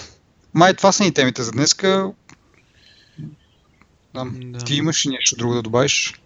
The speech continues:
Speaker 2: Не, мисля, че
Speaker 1: А, само да кажем, както така загатнахме, така да се каже, по-,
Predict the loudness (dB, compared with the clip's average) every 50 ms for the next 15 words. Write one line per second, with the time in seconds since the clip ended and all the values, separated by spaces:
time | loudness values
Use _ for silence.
0 | _ _ _ -20 -20 -18 -16 -14 -14 -12 -12 -10 -8 -8 -8 -8 -8 -8 -10 -10
1 | -12 -14 -12 -10 -10 -8 -8 -8 -8 -8 -8 -8 -10 -10 -12 -16 _ _ _ _
2 | _ _ _ _ _ _ _ _ _ _ 2 4 6 6 6 6 6 6 6 8
3 | 8 6 6 4 4 4 6 4 4 2 -2 -4 -2 -2 -2 -2 -6 -18 _ _
4 | _ _ _ _ _ _ _ _ -12 -4 0 0 0 0 0 -4 -2 0 0 0
5 | 0 -2 -4 -4 -4 -6 -8 -8 -8 -6 -6 -4 -4 -6 -8 -8 -6 -6 -4 -4
6 | -6 -8 -10 _ -8 -6 -6 -6 -6